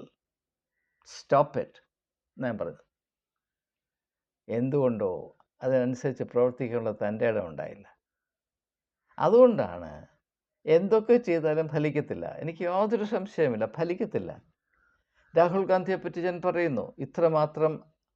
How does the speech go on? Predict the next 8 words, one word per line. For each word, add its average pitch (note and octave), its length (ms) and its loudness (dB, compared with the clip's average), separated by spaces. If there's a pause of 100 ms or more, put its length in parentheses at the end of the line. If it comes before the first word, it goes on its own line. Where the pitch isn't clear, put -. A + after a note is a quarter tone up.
(240)
ഹൃദയശുദ്ധിയുള്ള, D3+ 1040 4 (1040)
നല്ല B2+ 460 2
ലക്ഷ്യങ്ങളുള്ള, C#3 840 0 (800)
കണ്ണടച്ച് D3+ 560 0
വിശ്വസിക്കാവുന്ന C#3 1000 2 (1400)
ഒരു E3+ 300 2 (380)
വ്യക്തി D#3 540 -2 (160)
ഇന്ന് D#3 400 -2